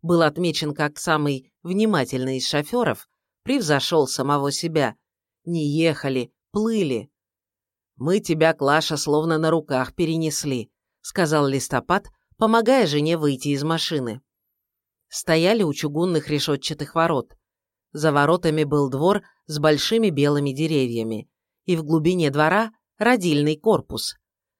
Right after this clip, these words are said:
Над входом в корпус неярко горел фонарь.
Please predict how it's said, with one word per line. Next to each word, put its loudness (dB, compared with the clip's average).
Над 0
входом 0
в -12
корпус 0
неярко 0
горел 0
фонарь. -2